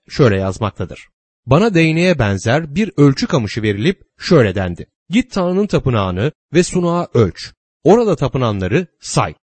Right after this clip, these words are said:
Tapınağın dış avlusunu bırak, orayı ölçme. Çünkü orası kutsal kenti kırk iki ay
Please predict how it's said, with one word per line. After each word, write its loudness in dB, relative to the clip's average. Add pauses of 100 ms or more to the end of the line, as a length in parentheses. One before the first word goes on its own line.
(120)
Tapınağın 0
dış -4
avlusunu 0 (220)
bırak, 0
orayı 4
ölçme. 4 (100)
Çünkü 0 (100)
orası 4 (240)
kutsal 0
kenti -2 (260)
kırk -2
iki -4
ay 0